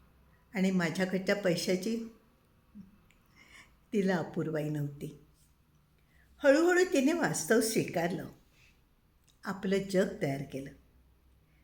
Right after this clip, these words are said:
सनीच्या उस्तवारीत गुंतून गेली.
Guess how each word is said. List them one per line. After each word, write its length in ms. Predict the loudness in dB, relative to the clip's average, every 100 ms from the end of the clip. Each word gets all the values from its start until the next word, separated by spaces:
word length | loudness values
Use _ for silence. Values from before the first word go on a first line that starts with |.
| _ _ -6
सनीच्या 520 | 2 4 4 4 4
उस्तवारीत 640 | 4 2 2 4 6 4 0 -2
गुंतून 480 | 4 4 4 2 2
गेली. 320 | 2 -2 -6